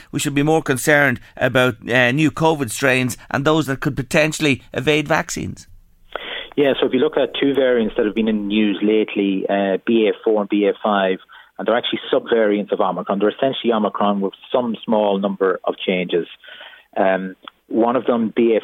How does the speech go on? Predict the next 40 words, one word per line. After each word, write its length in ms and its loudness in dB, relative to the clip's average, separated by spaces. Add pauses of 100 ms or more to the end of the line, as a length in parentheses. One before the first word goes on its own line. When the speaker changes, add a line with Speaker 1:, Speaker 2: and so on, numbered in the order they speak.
Speaker 2:
four, 280 2
has 200 -2
already 280 0
been 320 -2
detected 580 -2 (100)
in 100 -10
Ireland. 420 -2 (160)
Uh, 200 0 (140)
to 60 -8
my 100 2
knowledge, 420 2
B 140 2
A 140 2
five 240 2
hasn't 220 -4
been 80 -12
detected 380 -4
as 120 0
of 100 -8
yet. 200 2 (540)
Uh, 200 2
one 140 2
of 60 -2
the 40 0
reasons 300 0
why 120 2
it's 120 -6
in 80 -4
the 80 -6
news 380 2
is 120 -10
that 120 2
it 100 -2
transmits 420 -2
even 200 -4
better 320 0
than 80 -10
the 80 -10
previous 400 -2 (100)
forms 360 0